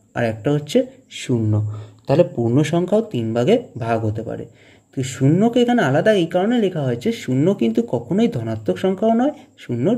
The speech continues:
ঋণাত্মক সংখ্যাও নয়, এর জন্য শূন্য একটা আলাদা ভাগ। তাহলে পূর্ণ সংখ্যা তৈরি হচ্ছে ধনাত্মক, ঋণাত্মক এবং শূন্য।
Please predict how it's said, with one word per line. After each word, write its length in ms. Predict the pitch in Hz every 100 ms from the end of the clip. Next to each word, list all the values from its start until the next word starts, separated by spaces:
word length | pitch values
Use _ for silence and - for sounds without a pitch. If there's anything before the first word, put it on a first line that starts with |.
| 180
ঋণাত্মক 360 | 117 117 - 160
সংখ্যাও 300 | 147 147 160 113
নয়, 120 | 107 - - - 139
এর 80 | 160
জন্য 140 | 220 262 262
শূন্য 220 | 135 127 170
একটা 200 | 160 - 277 - _ 123
আলাদা 280 | 117 117 170 -
ভাগ। 160 | 104 104 107 - - _ _ _ _ _ _
তাহলে 180 | 131 127 123
পূর্ণ 220 | 120 127 175
সংখ্যা 240 | 202 208 214
তৈরি 240 | 165 139 123
হচ্ছে 200 | 117 117 208 113
ধনাত্মক, 560 | 107 113 117 - 254 262 - _ _ _ _
ঋণাত্মক 600 | 113 113 120 135 - 294 - - -
এবং 140 | 139 226 -
শূন্য। 260 | - 127